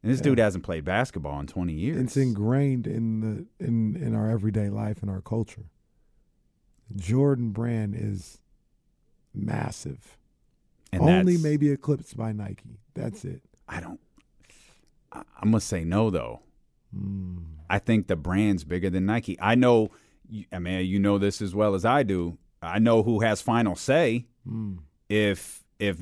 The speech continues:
Speaker 1: the Jordan brand and the Nike portion of the Jordan brand want the same athlete,
Speaker 2: Mm-hmm.
Speaker 1: Nike doesn't win that battle.
Speaker 2: Mm.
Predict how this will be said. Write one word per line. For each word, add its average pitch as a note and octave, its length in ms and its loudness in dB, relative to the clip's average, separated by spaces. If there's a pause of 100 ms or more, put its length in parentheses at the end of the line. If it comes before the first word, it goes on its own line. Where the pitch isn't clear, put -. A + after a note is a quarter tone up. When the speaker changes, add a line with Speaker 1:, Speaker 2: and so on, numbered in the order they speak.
(120)
Speaker 1:
the F#2+ 240 -4
Jordan B2+ 480 4
brand G#2 560 2
and F#2+ 300 -4 (140)
the G2 140 -4
Nike A2 540 0 (340)
portion B2 420 2
of F#2 120 0
the F#2 60 -6
Jordan G#2+ 300 2
brand G2+ 280 4
want A#2 240 2
the A2 100 -2
same G#2+ 300 0
athlete, A2+ 600 0
Speaker 2:
Mm-hmm. G2+ 260 -8 (1040)
Speaker 1:
Nike G#2+ 360 4
doesn't C3 320 4
win C#3+ 180 6
that E2 220 -2
battle. D2 420 -8
Speaker 2:
Mm. A#2 260 -8